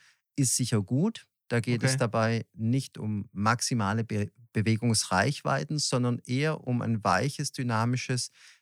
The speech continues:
Speaker 1: in die geforderten Positionen gehen, um den Körper schon ein bisschen darauf vorzubereiten, was danach auf ihn zukommt. Beim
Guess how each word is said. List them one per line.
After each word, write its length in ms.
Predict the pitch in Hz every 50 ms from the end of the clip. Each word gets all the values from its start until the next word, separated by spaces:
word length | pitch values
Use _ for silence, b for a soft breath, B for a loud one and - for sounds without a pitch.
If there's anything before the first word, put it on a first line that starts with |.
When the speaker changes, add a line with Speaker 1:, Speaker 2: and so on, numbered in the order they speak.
| B _ _
Speaker 1:
in 300 | 139 147 156 160 156 143
die 100 | 139 135
geforderten 840 | - 139 123 - 120 117 120 120 117 117 113 113 113 117 113 113 110
Positionen 720 | - - 120 107 127 113 - - - 110 107 113 117 113 113
gehen, 300 | 101 123 123 143 165 170
um 220 | - - 135 131 123
den 220 | 127 123 123 120
Körper 420 | - - - 117 117 120 - 127 127
schon 180 | - - 127
ein 180 | 113 110 117 107
bisschen 360 | 120 135 131 - - 131 127
darauf 320 | 120 117 110 117 117 113 -
vorzubereiten, 760 | - 117 - - 113 - 113 107 101 104 107 101 - 104 101
was 160 | 107 104 -
danach 360 | - 101 95 92 92 90 -
auf 140 | - - -
ihn 100 | - 92
zukommt. 640 | - - - - - - 92 85 85 82 - - _ _ _ _ _ _ _ _ _ _ _ _ _ _ _ _ _ _ B B B B B B B B B _
Beim 500 | 104 101 101 107 110 107 107 104 101